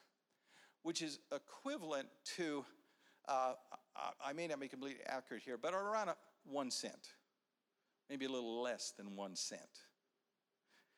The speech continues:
That's not much. But Jesus and the Father don't evaluate it by the size. They evaluate it by the sacrifice.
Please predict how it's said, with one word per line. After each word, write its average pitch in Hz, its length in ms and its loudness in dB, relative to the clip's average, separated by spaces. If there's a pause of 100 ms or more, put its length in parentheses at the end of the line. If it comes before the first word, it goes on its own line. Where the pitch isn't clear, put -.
(180)
That's 202 220 4
not 214 180 4
much. - 380 0 (1600)
But 202 360 8
Jesus 160 920 2
and 220 200 0
the 202 40 -4
Father 185 300 4
don't 156 260 2
evaluate 127 600 2
it 110 160 -6
by 107 160 2
the 104 120 -4
size. - 800 0 (1000)
They 131 60 2
evaluate 113 640 4
it 117 180 -8
by 104 140 0
the 101 80 -8
sacrifice. - 880 -6